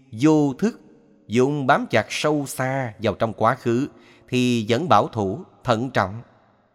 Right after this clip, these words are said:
ý thức về những vấn đề sâu xa hơn và về hậu quả sâu sắc hơn của chúng.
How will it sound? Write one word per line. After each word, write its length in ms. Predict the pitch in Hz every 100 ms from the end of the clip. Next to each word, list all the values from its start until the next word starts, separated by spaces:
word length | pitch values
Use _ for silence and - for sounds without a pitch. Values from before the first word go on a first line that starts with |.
| _ _ -
ý 260 | 151 208
thức 200 | 240 262 254
về 320 | 127 120 113 113
những 220 | 113 147
vấn 140 | 226 196
đề 440 | 117 104 98 92
sâu 240 | - 135 123
xa 240 | 131 117
hơn 300 | 120 117 113 - - - -
và 120 | 131 120
về 200 | 120 110
hậu 280 | 113 113
quả 300 | 120 104 113 147
sâu 320 | - 135 110
sắc 280 | - 190 -
hơn 160 | 120
của 120 | 98 95
chúng. 260 | 107 117